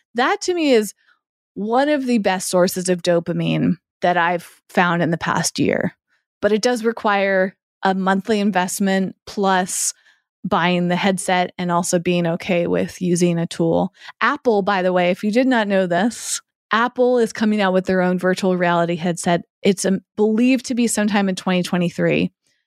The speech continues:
I love Apple products. It's probably a matter of when, not if, I get that.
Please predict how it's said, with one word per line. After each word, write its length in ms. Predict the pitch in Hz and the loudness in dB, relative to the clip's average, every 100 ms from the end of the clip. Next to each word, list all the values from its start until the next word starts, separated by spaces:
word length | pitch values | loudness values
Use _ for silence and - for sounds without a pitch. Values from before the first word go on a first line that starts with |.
| _ _ | _ _
I 200 | 196 202 | 0 0
love 520 | 196 196 202 202 202 | 0 -2 0 0 2
Apple 260 | 190 190 185 | 2 0 -4
products. 580 | 185 180 180 180 - - _ _ _ - | -2 0 0 -2 -6 -10 _ _ _ 0
It's 220 | 233 - _ | 0 0 _
probably 340 | 302 349 320 | 0 2 2
a 40 | 240 | 2
matter 520 | 220 202 208 202 196 - | 0 0 0 2 0 0
of 340 | 185 180 175 | 0 0 -2
when, 400 | 185 185 180 175 | -2 0 2 0
not 240 | 170 151 - | 0 -2 0
if, 260 | 131 160 | -4 -2
I 120 | 139 160 | -4 0
get 240 | 170 - | -2 -2
that. 280 | - 73 | -2 -2